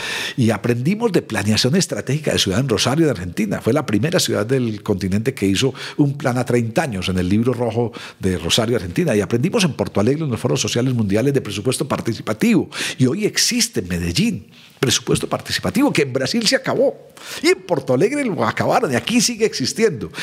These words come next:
y le aumentamos planes de desarrollo local, y luego aprendimos de Rosario también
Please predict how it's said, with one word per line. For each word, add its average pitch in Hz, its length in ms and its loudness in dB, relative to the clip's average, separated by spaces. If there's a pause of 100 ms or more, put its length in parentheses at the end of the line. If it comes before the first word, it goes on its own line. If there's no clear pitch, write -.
(160)
y 147 120 6
le 110 120 0
aumentamos 113 540 0
planes 160 280 2
de 113 100 4
desarrollo 107 560 2
local, 107 400 2
y 120 80 4
luego 180 200 4
aprendimos 165 500 0
de 170 100 4
Rosario 175 500 2
también 143 400 0